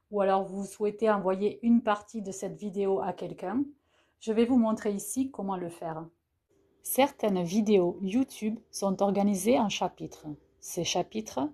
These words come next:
apparaissent dans la description en dessous de la vidéo. Vous pouvez constater que devant chacun d'eux, il y a un minutage en bleu, sur lequel vous pouvez appuyer pour voir le chapitre désiré.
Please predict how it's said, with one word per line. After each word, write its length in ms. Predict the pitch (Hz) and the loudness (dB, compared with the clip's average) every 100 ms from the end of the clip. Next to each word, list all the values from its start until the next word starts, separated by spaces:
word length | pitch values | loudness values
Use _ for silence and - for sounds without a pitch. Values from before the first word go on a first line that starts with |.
| - _ - | -10 _ -4
apparaissent 520 | 175 180 180 196 - | 0 2 2 0 -2
dans 180 | 170 170 | -2 0
la 100 | 156 | 2
description 720 | 190 208 196 185 - 180 208 | 0 -2 -8 -8 -4 -2 0
en 140 | 180 | 0
dessous 360 | 180 175 - 240 | 0 -2 -4 -2
de 120 | 196 | 0
la 160 | 170 170 | 2 2
vidéo. 480 | 208 180 160 151 - _ _ _ - | 2 2 0 -2 -12 _ _ _ -4
Vous 100 | 208 | 0
pouvez 280 | 196 170 | 2 2
constater 680 | 160 170 - 170 - 233 349 - | 0 -2 0 0 2 0 0 -6
que 80 | |
devant 420 | 180 175 170 175 165 | -2 -2 2 0 0
chacun 380 | - 196 175 | -2 -2 -2
d'eux, 340 | 170 160 202 302 _ | -2 0 -2 -2 _
il 180 | - 202 | -2 0
y 160 | 185 180 | 2 2
a 100 | 165 | 2
un 100 | 165 | 2
minutage 640 | 185 190 180 208 226 233 | 2 2 2 2 2 2
en 120 | 185 | 0
bleu, 320 | 180 160 156 - _ _ _ _ _ | 0 -2 -4 -4 _ _ _ _ _
sur 180 | - 214 | -2 4
lequel 380 | 214 214 190 175 | 6 4 2 2
vous 160 | 165 220 | 0 -2
pouvez 480 | 233 202 170 165 - | -2 -2 -2 -2 0
appuyer 560 | 233 - 170 156 175 | -2 -2 -6 -4 -4
pour 200 | 208 220 | -4 -4
voir 200 | 196 220 | 2 4
le 80 | 208 | 4
chapitre 520 | 185 214 214 240 - | 2 -2 -4 -6 -6
désiré. 500 | 180 214 185 165 156 | 0 0 0 -2 -4